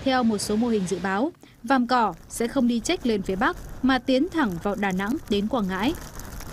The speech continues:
Lúc này, lượng mưa lớn và dồn dập trong sáu giờ có thể đạt trong khoảng từ một trăm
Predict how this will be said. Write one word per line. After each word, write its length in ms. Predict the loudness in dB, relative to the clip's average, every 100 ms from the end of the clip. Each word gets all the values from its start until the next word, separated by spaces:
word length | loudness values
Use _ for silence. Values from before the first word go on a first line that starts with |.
| 0
Lúc 160 | 0
này, 260 | 2 0 0 -4 -2
lượng 220 | 2 2
mưa 100 | 2
lớn 300 | 2 2 0 -4 -4
và 160 | -2
dồn 280 | 0 0 0
dập 160 | -2 -4 -6
trong 200 | -4 -2
sáu 240 | -2 -2
giờ 200 | 0 0 -2 -10 -4
có 100 | -2
thể 180 | 0 0
đạt 240 | 2 0 -2
trong 180 | -4 -2
khoảng 280 | 0 0 -2
từ 100 | -2
một 160 | -2 0
trăm 260 | 0 0